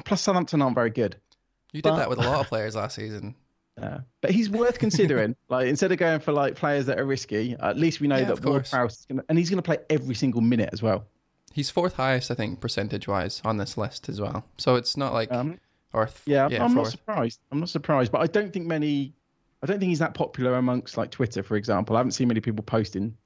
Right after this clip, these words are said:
Speaker 1: teams with Ward-Prowse. But should we get on? We, we'll try and get through a couple more questions before we finish.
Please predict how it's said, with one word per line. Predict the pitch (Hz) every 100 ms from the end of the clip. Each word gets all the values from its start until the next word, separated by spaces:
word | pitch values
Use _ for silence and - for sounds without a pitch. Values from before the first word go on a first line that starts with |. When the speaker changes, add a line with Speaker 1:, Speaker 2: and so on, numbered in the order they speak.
| _
Speaker 1:
teams | 98 98 104
with | 104 - _ _ _ _
Ward-Prowse. | 107 98 - 87 - -
But | - - - -
should | - 185
we |
get | 196 190
on? | 190 - 170
We, | - -
we'll | 180
try | - 208
and |
get | 202 -
through | 175
a |
couple | 165 165 160
more | 151
questions | 160 151 - 143 -
before | 127 143 131
we | 117
finish. | 135 110 131 -